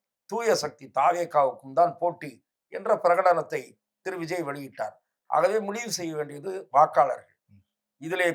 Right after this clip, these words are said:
பின்னணியிலே இருந்து படத்தை தடுக்கிறார்கள், அவரை மிரட்டுகிறார்கள் என்றெல்லாம் கூறுவது, சி பி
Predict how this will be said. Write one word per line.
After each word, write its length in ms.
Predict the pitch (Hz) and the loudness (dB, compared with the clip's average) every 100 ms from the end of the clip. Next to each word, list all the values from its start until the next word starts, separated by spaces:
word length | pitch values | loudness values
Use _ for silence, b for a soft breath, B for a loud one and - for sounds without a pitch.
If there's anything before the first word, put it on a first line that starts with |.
| 170 | -4
பின்னணியிலே 540 | 214 233 220 202 185 170 | -4 -2 -2 -4 -4 -4
இருந்து 220 | 170 175 165 | -4 -6 2
படத்தை 320 | 156 175 175 | 4 4 0
தடுக்கிறார்கள், 680 | 165 165 165 175 165 156 160 147 | -4 -2 0 6 6 6 2 2
அவரை 220 | 170 175 165 | 4 2 0
மிரட்டுகிறார்கள் 680 | 165 165 160 165 151 156 156 _ _ _ _ | -4 -4 4 4 4 -2 -16 _ _ _ _
என்றெல்லாம் 480 | 165 165 175 208 208 | -4 -2 4 2 2
கூறுவது, 340 | 190 185 170 185 160 - | -4 -2 0 2 2 0
சி 100 | 214 | -8
பி 80 | 185 | -8